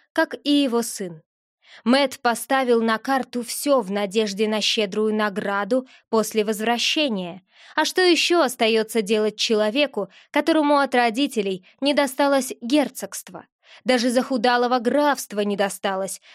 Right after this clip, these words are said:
даже плохенького замка. Всё наше богатство в магии. Вот так и определился состав экспедиции. Четыре архимага, если считать шамана, девять помощников учеников, двадцать воинов.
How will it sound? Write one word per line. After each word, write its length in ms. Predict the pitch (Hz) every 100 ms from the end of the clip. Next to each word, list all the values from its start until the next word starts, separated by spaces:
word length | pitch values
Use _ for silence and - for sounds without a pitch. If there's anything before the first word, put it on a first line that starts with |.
| -
даже 260 | 320 302
плохенького 800 | - 330 359 - 330 311 311 285
замка. 600 | 240 214 196 185 190 180 - _ _ _
Всё 240 | - 370
наше 300 | 359 320 -
богатство 840 | 254 226 214 240 294 - - 269 269
в 140 | 240 208
магии. 640 | 240 269 214 175 170 185 _ 233
Вот 280 | 294 381
так 260 | - 311 311
и 20 |
определился 840 | 269 254 247 214 214 247 294 - 320
состав 600 | 302 269 - 226 220 -
экспедиции. 960 | 247 - 233 190 190 180 - 190 185 - - -
Четыре 420 | 349 339 349 285
архимага, 760 | - 220 - 202 196 208 269 - -
если 320 | - 277 262 254
считать 400 | - 254 240 233
шамана, 580 | - 254 247 233 240 233 - -
девять 400 | 311 320 269 -
помощников 680 | 208 202 202 - 208 220 -
учеников, 720 | 247 - 214 190 185 254 277 - -
двадцать 480 | 240 311 311 262 254 -
воинов. 580 | 196 190 196 233 269